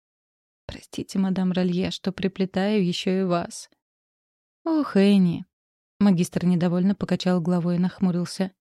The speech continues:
"Не волнуйся, на следующий год ты точно получишь звание магистра и сможешь обзавестись собственным жильём", пообещал он.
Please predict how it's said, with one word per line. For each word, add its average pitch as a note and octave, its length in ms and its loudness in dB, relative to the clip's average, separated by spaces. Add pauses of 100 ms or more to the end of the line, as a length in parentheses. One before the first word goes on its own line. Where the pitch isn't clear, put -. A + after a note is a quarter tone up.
(400)
"Не A#3+ 120 8
волнуйся, F3+ 480 2
на D4 100 0
следующий F3 420 -2
год E3+ 320 -2
ты G3 120 -2
точно F3+ 360 -2
получишь G3 460 0
звание F3 340 0
магистра F3 500 0
и C#4 40 2
сможешь F#3+ 480 -2
обзавестись E3 560 -4
собственным E3+ 500 -2
жильём", G3+ 460 2 (480)
пообещал F3 520 2
он. F3 200 0